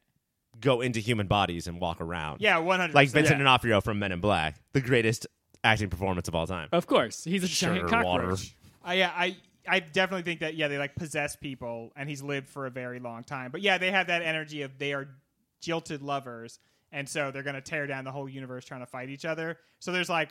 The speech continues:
Speaker 2: a one hundred percent chance that at the end of this, they're actually gonna decide they just wanna make out, and everyone's gonna be like, "Well, no, you guys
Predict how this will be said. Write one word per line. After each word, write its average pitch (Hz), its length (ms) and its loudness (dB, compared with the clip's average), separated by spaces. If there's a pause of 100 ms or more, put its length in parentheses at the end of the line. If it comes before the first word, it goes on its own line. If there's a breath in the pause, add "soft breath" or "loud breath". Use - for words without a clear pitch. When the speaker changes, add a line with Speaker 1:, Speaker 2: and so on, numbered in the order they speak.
Speaker 2:
a 156 80 0
one 151 220 -2
hundred 151 200 -8
percent 139 280 -8
chance 139 260 -8
that 143 80 -10
at 135 60 -12
the 131 120 -14
end 135 160 -8
of 135 80 -12
this, 147 320 -8
they're 139 140 -8
actually 135 320 -8
gonna 139 120 -10
decide 135 340 -10
they 139 100 -12
just 139 140 -14
wanna 135 160 -10
make 127 260 -12
out, 143 320 -6
and 147 80 -12
everyone's 139 280 -10
gonna 139 120 -14
be 135 80 -12
like, 123 180 -10
"Well, 139 120 -6
no, 185 340 4
you 151 100 -4
guys 175 280 -4